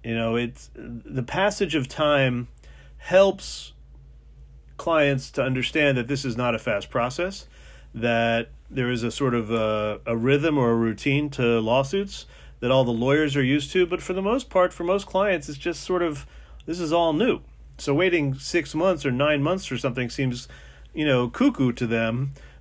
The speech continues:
But to me, nine months is pretty fast in lawyer time. So, look, you know, in active working time, there's not a lot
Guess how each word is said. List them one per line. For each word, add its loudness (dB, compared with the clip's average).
But 4
to -2
me, 4
nine 2
months -2
is -4
pretty -2
fast -2
in 2
lawyer 4
time. -4
So, 8
look, 4
you -2
know, 6
in 4
active 2
working 2
time, 0
there's -2
not 4
a 8
lot 8